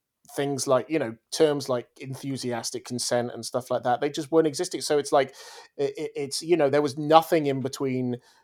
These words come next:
consensual sex and a man, you know, dragging a woman into an alleyway holding a knife, you know. So the thought where, you know, th-, th-,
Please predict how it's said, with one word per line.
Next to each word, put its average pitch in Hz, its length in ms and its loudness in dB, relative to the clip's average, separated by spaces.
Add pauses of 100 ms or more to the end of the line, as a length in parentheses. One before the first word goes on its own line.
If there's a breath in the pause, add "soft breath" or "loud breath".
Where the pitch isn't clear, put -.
(120)
consensual 135 640 -2
sex 123 560 0
and 120 540 -2
a 127 80 -2
man, 120 520 -4
you 135 120 -6
know, 117 180 -2
dragging 123 460 -4
a 120 40 -4
woman 120 280 -2
into 117 200 -6
an 117 60 -4
alleyway 120 380 0
holding 117 340 -4
a 120 40 -4
knife, 120 440 0
you 131 60 -4
know. 104 180 -4
So 120 160 -4
the 113 140 -4
thought 135 360 -2
where, 110 380 0 (500 soft breath)
you 135 180 -4
know, 113 200 2
th-, 120 240 -8
th-, 120 120 -14